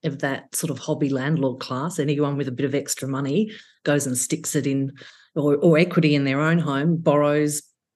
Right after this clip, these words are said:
invests in an investment property, takes a loss for seven years, sells it, makes a capital gain. That doesn't create the conditions for a long-term stable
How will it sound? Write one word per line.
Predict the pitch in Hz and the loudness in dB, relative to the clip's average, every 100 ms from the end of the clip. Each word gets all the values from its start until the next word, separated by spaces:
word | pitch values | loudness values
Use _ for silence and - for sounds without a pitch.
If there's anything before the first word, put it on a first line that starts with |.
| - | -2
invests | 160 151 151 - | 0 2 2 2
in | 143 | 0
an | 143 135 127 | 0 -4 -4
investment | 143 143 151 151 139 | -2 0 0 -2 -2
property, | 156 156 151 | -2 0 0
takes | 143 165 160 156 | 0 0 0 2
a | |
loss | 143 147 143 - | 2 2 2 -2
for | 160 | -2
seven | 156 147 147 143 | 0 0 2 2
years, | 143 143 143 | 2 0 0
sells | - 151 143 143 | 2 2 2 2
it, | 143 - _ _ _ _ | 0 -2 _ _ _ _
makes | 165 160 160 | 0 2 0
a | |
capital | 143 151 - 147 | -2 -4 -2 -6
gain. | 147 156 147 147 | -2 0 2 0
That | - | 2
doesn't | 180 170 - | 0 0 -4
create | 165 147 147 - - - - | 0 0 0 -6 -20 -20 0
the | 190 | 2
conditions | 180 175 190 196 151 147 - | 6 6 6 4 2 2 2
for | 156 | 2
a | 156 | 4
long-term | 156 160 160 165 156 151 | 4 4 2 2 0 0
stable | - - - 165 160 160 151 | -4 -8 0 4 4 4 2